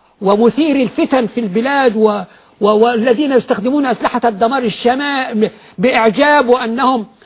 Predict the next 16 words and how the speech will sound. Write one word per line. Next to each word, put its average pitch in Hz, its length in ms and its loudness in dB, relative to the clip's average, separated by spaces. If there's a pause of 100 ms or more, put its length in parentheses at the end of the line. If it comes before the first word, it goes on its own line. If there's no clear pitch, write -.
(280)
أصحاب 277 440 2
الحقوق 294 460 0
في 240 120 -2
الزودة 240 480 0
عن 226 200 -2
الحياض 247 400 0
اللي 233 160 2
سرقوها 220 640 2
وسلبوها. 233 760 0 (680)
دي 180 100 0
مصيبة 302 360 0
عظيمة 269 520 -2 (280)
عند 185 220 0
ربنا، 202 400 0 (280)
لأن 165 240 -4
إعجاب 214 520 2